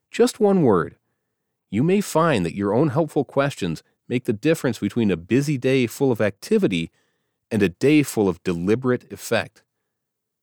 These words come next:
Which kind of day would you rather have? Pause. Reread. Timothy J. Miller has served as a worship pastor and technician for over thirty years in small,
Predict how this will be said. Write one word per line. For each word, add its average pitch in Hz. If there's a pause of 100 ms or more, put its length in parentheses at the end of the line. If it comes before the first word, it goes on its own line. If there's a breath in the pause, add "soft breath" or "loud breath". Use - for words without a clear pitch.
(120)
Which 202
kind 240
of 208
day 196
would 120
you 147
rather 147
have? 127 (1080)
Pause. 85 (720)
Reread. 107 (2000)
Timothy 202
J. 147
Miller 131
has 101
served 127
as 85
a 80
worship 104
pastor 131
and 107
technician 120
for -
over 135
thirty 156
years 104
in 78
small, 127